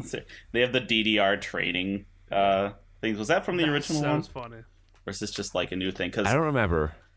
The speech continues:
Speaker 1: I did like that,
Speaker 2: I
Speaker 1: that
Speaker 2: don't
Speaker 1: all his guys were, like, weirdly trained and that they were half dancers. Um, and so they would always come into the scene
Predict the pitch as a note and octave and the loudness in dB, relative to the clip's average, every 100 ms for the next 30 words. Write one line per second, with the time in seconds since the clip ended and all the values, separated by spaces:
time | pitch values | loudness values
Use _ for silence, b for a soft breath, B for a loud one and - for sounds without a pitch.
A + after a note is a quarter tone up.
0 | - - C#3 E3 G3+ D#3+ D3+ D3+ C#3 C#3+ | -6 2 4 4 4 4 4 4 6 6
1 | E3+ A2 A2+ G#2+ A2 B2 C#3 A#2 G#2+ G#2 | 4 4 4 4 4 4 4 0 -4 2
2 | F#2 G2 G#2 A2 G2+ F#2+ - G#2 A2 G#2+ | 4 4 2 2 2 0 0 2 2 2
3 | G#2+ - G2+ F#2 G#2+ G#2+ G2 G2 F#2+ G#2 | -2 0 0 2 2 2 2 2 2 2
4 | G2+ F2+ G2 G#2 - G2+ F2+ - A#2 C3+ | 2 2 2 2 0 -2 0 0 0 0
5 | - - - - - - _ B B B | 0 -4 -10 -20 -20 -20 _ B B B
6 | - G#2 G2 F#2 F#2+ F2 - A2 A2 G#2 | 0 4 6 4 0 -4 -2 2 4 2
7 | G2+ C3+ B2 A#2+ A#2+ C3 B2+ - A#2+ A#2+ | 2 2 4 6 6 4 2 0 0 2
8 | A2+ G2+ - - F#2+ F#2+ G2 | 2 2 0 2 2 2 0